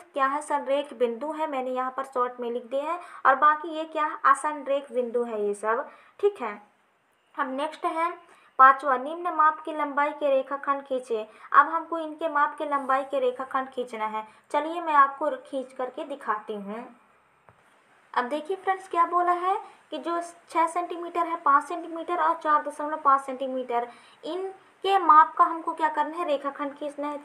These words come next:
चलिए मैं आपको मापने वाला बताई थी ना, हम first को देखते हैं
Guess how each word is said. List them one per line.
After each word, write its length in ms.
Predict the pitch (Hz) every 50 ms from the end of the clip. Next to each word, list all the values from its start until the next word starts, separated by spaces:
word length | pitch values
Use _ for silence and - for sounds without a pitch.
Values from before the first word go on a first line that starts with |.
| - -
चलिए 260 | 311 311 320 339 339
मैं 140 | 330 330 320
आपको 320 | 320 311 311 - - 320
मापने 420 | 302 294 277 269 269 285 294 311 311
वाला 240 | 311 302 302 302 285
बताई 340 | 285 285 - 269 269 294 285
थी 160 | - - 403
ना, 200 | 415 392 285 - - - - - - - - - -
हम 120 | 285 294 285 - -
first 340 | 277 269 269 - - -
को 120 | - 339 320
देखते 320 | 277 320 311 311 - 320
हैं 240 | 320 320 330 359